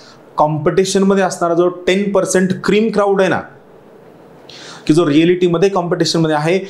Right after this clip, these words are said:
हा प्रत्येकजण state board वाचतो, प्रत्येकाला state board पाठ असतात, state बोर्डमधल्या प्रत्येक गोष्ट त्यांना येत असते. So यामुळे state बोर्डमध्ये as such competition नाहीये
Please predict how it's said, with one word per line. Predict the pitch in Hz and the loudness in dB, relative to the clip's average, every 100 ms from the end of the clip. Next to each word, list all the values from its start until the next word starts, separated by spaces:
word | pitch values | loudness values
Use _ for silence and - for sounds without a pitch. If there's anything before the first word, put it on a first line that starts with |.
| - | -8
हा | - | -4
प्रत्येकजण | 175 - 165 - - 190 170 196 | -2 -2 -4 -6 -2 0 2 2
state | 190 180 151 | 2 0 2
board | 170 165 | 2 2
वाचतो, | 160 156 160 | 0 0 -2
प्रत्येकाला | 160 160 - - 175 185 | 0 -2 -2 -2 0 0
state | 175 160 147 | 0 0 2
board | 151 160 | 0 -2
पाठ | - 151 185 170 | 0 0 2 -2
असतात, | - 151 | -2 -4
state | 147 151 151 | -2 -2 0
बोर्डमधल्या | 147 156 165 | 0 0 0
प्रत्येक | 170 160 - 196 170 | 0 -4 -2 0 2
गोष्ट | 170 170 | 0 0
त्यांना | 160 | 0
येत | 160 147 165 | 2 2 0
असते. | 139 - 160 160 - - | -2 -2 -2 -4 -18 -8
So | - 160 | -2 0
यामुळे | 156 180 | 0 -2
state | - 156 156 147 | -2 0 0 0
बोर्डमध्ये | 190 202 196 | 0 0 -2
as | 185 | 0
such | 208 202 | -2 0
competition | 190 180 185 185 190 | -2 -2 -2 0 0
नाहीये | 180 180 147 | 2 2 2